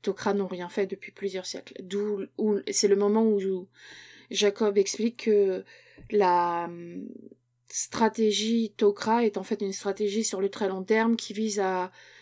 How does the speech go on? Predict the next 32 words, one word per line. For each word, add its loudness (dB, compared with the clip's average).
faire 2
en 2
sorte 0
que 2
tous 0
les 4
Goa'uld 6
continuent 0
à 2
se -4
battre -2
entre -4
eux 6
et 2
que -8
du -12
coup, 0
euh, 2
n'aient -6
pas, 2
euh, -4
les 6
ressources 2
pour, -6
euh, -4
prendre -6
plus -2
de 0
pouvoir -2
qu'ils -6
n'en -6
ont. 0